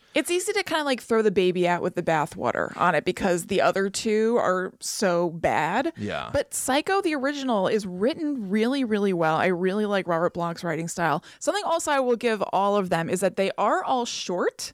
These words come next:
Speaker 2: Yes,
Speaker 1: And
Speaker 2: they're
Speaker 1: I
Speaker 2: all
Speaker 1: do
Speaker 2: very
Speaker 1: like
Speaker 2: short.
Speaker 1: a short read. It may not have felt quite that way listening to it. <laughs> It's not impossible. But to look at the books,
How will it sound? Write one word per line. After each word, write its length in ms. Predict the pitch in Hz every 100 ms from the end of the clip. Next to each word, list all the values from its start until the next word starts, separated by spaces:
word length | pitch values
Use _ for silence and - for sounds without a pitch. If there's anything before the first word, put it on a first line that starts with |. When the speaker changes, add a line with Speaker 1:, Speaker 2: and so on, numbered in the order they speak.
| _ -
Speaker 2:
Yes, 300 | 107 - 226
Speaker 1:
And 80 | 226
Speaker 2:
they're 80 |
Speaker 1:
I 20 | 226
Speaker 2:
all 40 |
Speaker 1:
do 80 | 240
Speaker 2:
very 80 | 330
Speaker 1:
like 180 | 349 320
Speaker 2:
short. 80 | 233
Speaker 1:
a 20 |
short 520 | - - 220 220 208 180
read. 380 | 180 156 113
It 100 | 143
may 140 | 214 254
not 160 | 294
have 100 | 277
felt 460 | - - 233 226 - -
quite 260 | - 208 190
that 180 | 190 -
way 400 | 185 180 175 175
listening 600 | 180 180 - 214 220 233
to 220 | 247 247
it. 200 | 277 311
<laughs> 160 | 330 -
It's 140 | -
not 180 | 320 330
impossible. 640 | 320 302 302 320 330 339 - - -
But 120 | 269 -
to 200 | 277 262
look 340 | 247 285 330
at 200 | 302 -
the 80 | 254
books, 500 | 196 175 160 -